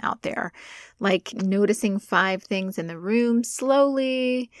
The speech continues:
or you can count as you use your five senses, like, "What does this chair feel like under me? What does this room smell like? Can I hear the sound of my own slow breaths?"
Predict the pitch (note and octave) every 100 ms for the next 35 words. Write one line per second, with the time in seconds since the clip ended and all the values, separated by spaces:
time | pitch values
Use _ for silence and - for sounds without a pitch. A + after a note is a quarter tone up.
0 | - - _ - F#3+ F#3+ G#3 F3 - -
1 | A3+ A3+ C#4 - G3+ F3+ - F3+ E3+ F#3
2 | F#3 G3 F3 E3 E3+ E3 E3 - C4 C#4+
3 | D#4 D#4+ E4 D#4 D4+ - E3+ - - F3
4 | - - - - - - D#4 C#4+ C#4+ C#4
5 | C#4+ C#4 C4 B3+ - B3 A#3+ A#3+ A#3 A#3
6 | A#3 A3+ A3+ G3 E3+ D#3+ - - - G#3
7 | A3 A3 A3+ - G#3+ G#3+ G#3+ G#3+ G#3 G3+
8 | G#3 - - - - _ _ - F#3 E3+
9 | D#3+ F#3 F#3+ G3 - F3+ F3 F3 F3+ G3+
10 | D#3 - F#3 F#3+ F#3+ F#3+ G3 - - F#3
11 | F#3+ F#3 F3+ E3 F3 - - - -